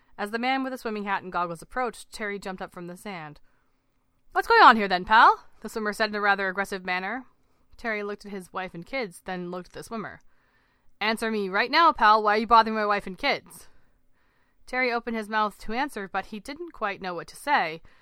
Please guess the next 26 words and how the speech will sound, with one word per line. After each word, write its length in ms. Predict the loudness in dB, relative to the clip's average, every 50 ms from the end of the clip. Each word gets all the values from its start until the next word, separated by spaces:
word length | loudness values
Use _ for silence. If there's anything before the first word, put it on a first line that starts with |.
| _ _ _ _ _ _ _ -6
Just 280 | -2 0 0 0 -2 -4
as 80 | -8
the 80 | -8 -6
swimmer 280 | -4 -4 -2 -2 -2 -2
was 240 | -2 -4 -6 -8 -8
leaning 280 | -6 -4 -4 -4 -2
in, 400 | -2 -2 -2 -2 -2 -6 -8 -10 -12 -16 _ _ _ _
in 140 | -6 -4 -4
an 140 | -2 -4 -4
intimidating 460 | -4 -4 -4 -4 -2 -4 -4 -6 -6
way, 380 | -4 -4 -4 -4 -6 -8 -10 -14 -20 _ _ _ _
Terry 280 | -8 -6 -4 -4 -4
heard 160 | -2 -2 -2
his 140 | -4 -4 -4
name 240 | -4 -4 -4 -4 -4
being 160 | -4 -6 -4
called 220 | -4 -4 -4 -4 -6
from 80 | -8
across 240 | -8 -6 -6 -6 -6
the 100 | -8 -12
beach. 420 | -12 -10 -12 -12 -14 -16 -20 -20 -20 -20 -20 _ _ _ _ _ _ _ _ _ _ _ _ _ -6
"Terry? 360 | 0 2 4 4 4 2 2 -2 -4 -8 _ -20 _ _ _ _ _ _ _ _ _ _ _ _ _ _
Terry, 240 | 2 4 4 4 4
we're 140 | 6 6 6
over 140 | 6 4 4
here." 400 | 4 2 2 2 0 -4 -12